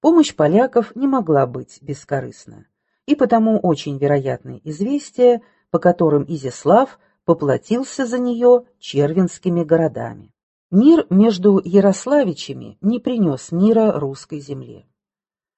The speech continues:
Было много племянников, которые хотели добыть себе властей. Всеслав Полоцкий не хотел сидеть спокойно на своём столе,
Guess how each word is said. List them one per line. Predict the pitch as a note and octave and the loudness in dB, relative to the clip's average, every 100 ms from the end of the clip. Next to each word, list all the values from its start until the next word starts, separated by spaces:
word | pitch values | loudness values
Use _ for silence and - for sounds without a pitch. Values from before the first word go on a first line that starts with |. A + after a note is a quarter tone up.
| _ - | _ 2
Было | D4+ | 4
много | D4 D4 A#3 | 6 4 2
племянников, | G3+ F#3+ D#3 E3 G#3+ A3 G#3 F#3+ | 0 0 0 0 0 -2 -4 -4
которые | D3 C#3+ G3 F#3+ | -4 -2 0 0
хотели | - D3+ - F#3 | 0 -2 -2 -2
добыть | D#3 D3+ D#3+ F#3 | 0 0 -2 -6
себе | - D3+ D#3 D3+ | -8 -4 -2 -2
властей. | D3+ D#3 C#3+ - - A2+ - _ _ _ _ | -2 -2 -4 -8 -20 -20 -20 _ _ _ _
Всеслав | - D3+ C#3+ C3+ - | -12 -6 -2 -4 -2
Полоцкий | A#3+ B3+ - - B2+ | -2 -2 -4 -12 -8
не | E3+ A3+ | -6 -2
хотел | C4 G#3+ F#3+ D#3+ | -2 -2 -2 -2
сидеть | - D3 C#3 - | -4 -12 -12 -14
спокойно | - G#2+ - A#3+ A#3 G#3 | -10 -6 -2 -2 0 -2
на | D#3 | -2
своём | - C#3+ C#3 B2+ | -4 -4 -4 -10
столе, | - - B2+ G3 A3+ | -12 -8 -2 0 0